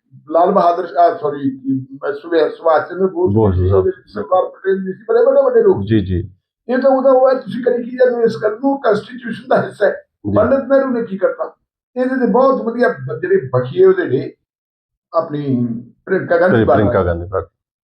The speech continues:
Speaker 1: ਉਹ ਤੋਂ ਬਾਅਦ ਲਓ ਜੀ, ਕੱਲ੍ਹ ਫੇਰ ਇਹ ਤੇ ਬਹਿਸ ਹੋਈ।
Speaker 2: ਜੀ।
Speaker 1: ਕੱਲ੍ਹ ਜਿਹੜੀ ਬਹਿਸ ਹੋਈ, ਕੱਲ੍ਹ ਬਹਿਸ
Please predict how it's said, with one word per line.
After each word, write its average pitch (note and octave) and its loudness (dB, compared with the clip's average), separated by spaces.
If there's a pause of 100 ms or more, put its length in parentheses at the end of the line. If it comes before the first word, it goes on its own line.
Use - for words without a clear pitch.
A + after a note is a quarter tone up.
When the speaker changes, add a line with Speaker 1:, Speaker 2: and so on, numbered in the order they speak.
Speaker 1:
ਉਹ G#3 4
ਤੋਂ G#3+ 4
ਬਾਅਦ F3+ 2
ਲਓ C3 -2
ਜੀ, - -12 (260)
ਕੱਲ੍ਹ F#3 0
ਫੇਰ A#2+ 0
ਇਹ C#3 2
ਤੇ F3 -2
ਬਹਿਸ F3+ 0
ਹੋਈ। - -16 (240)
Speaker 2:
ਜੀ। F#2+ 0 (180)
Speaker 1:
ਕੱਲ੍ਹ B3 2
ਜਿਹੜੀ C4+ 0
ਬਹਿਸ A3 4
ਹੋਈ, G3+ 0
ਕੱਲ੍ਹ G#3+ 0
ਬਹਿਸ G3+ 4